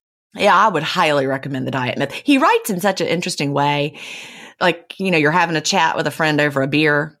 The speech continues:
and you just wanna keep reading it. So Tim Spector, The Diet Myth, I love it. It's one of, one of my favorites. I like,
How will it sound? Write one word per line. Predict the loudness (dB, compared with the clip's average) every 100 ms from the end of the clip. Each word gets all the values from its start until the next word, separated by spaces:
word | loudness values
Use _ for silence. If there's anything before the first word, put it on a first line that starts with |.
| -6
and | -2
you | 0
just | 0 0
wanna | -2 -4
keep | -4 -6
reading | -4 -4 -4
it. | -8 -14
So | -4 0 2 0 -4 -8
Tim | 0 2 0
Spector, | 0 0 0 0 0
The | 2
Diet | 2 4 2 2
Myth, | 2 2 2
I | 0 2
love | 2 0
it. | -2 -2
It's | -2 0
one | 0 0
of, | 0
one | 0 0
of |
my | 0
favorites. | -2 -4 -4 -4 -6 -8 -12 -10 -2
I | 2
like, | 2 0